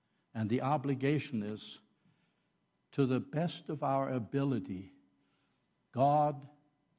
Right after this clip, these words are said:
the Holy Spirit helping us, we need to become more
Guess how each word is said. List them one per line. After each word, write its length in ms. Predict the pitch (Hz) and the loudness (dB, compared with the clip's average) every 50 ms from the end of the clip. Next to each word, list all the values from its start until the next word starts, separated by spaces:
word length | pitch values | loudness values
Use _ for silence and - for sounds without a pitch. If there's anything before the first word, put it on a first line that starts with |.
| _ _ | _ _
the 100 | - 120 | -8 -8
Holy 340 | 113 - 139 135 135 143 139 | -4 0 0 2 4 4 2
Spirit 500 | 135 - - - 143 135 131 127 123 113 - - - _ _ _ _ | 2 0 -4 -6 -4 -2 0 0 -2 -2 -6 -12 -20 _ _ _ _
helping 460 | - 135 139 131 131 - 120 107 104 | 0 2 2 2 2 0 -2 -4 -4
us, 380 | 104 101 - - - - - - - _ _ _ _ _ _ _ _ _ _ _ _ | -6 -10 -12 -12 -14 -14 -14 -16 -20 _ _ _ _ _ _ _ _ _ _ _ _
we 500 | - 123 139 147 151 156 156 160 160 151 - - - | -2 2 4 6 6 6 4 4 2 0 -4 -6 -4
need 400 | 120 117 127 135 135 143 139 - | 2 4 4 4 4 2 -2 -6
to 80 | - 135 | -8 -4
become 680 | 127 131 131 127 - - - 113 101 98 101 98 - - _ _ _ _ _ _ _ _ _ - | 0 0 -2 -2 -2 -6 -6 -6 -4 -4 -6 -8 -10 -16 _ _ _ _ _ _ _ _ _ -2
more 580 | 104 117 127 143 143 139 143 139 143 143 143 | 2 4 4 4 4 4 2 2 0 -2 -4